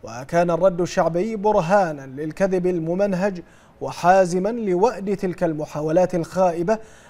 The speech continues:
ونترك للإعلام القطري الانغماس في الفتن وبث الفرقة ودعم الإرهاب والإرهابيين.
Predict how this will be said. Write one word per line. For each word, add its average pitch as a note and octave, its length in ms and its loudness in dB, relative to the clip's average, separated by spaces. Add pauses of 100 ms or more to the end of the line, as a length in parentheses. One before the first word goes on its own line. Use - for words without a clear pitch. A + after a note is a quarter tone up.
(120)
ونترك E3+ 560 -2
للإعلام F#3 560 0
القطري G3+ 640 0
الانغماس G3+ 680 -2
في A3 160 -2
الفتن G3+ 500 0
وبث C#3+ 380 -4
الفرقة G#3+ 480 2
ودعم G#3+ 420 2
الإرهاب F#3 560 0
والإرهابيين. F3 680 2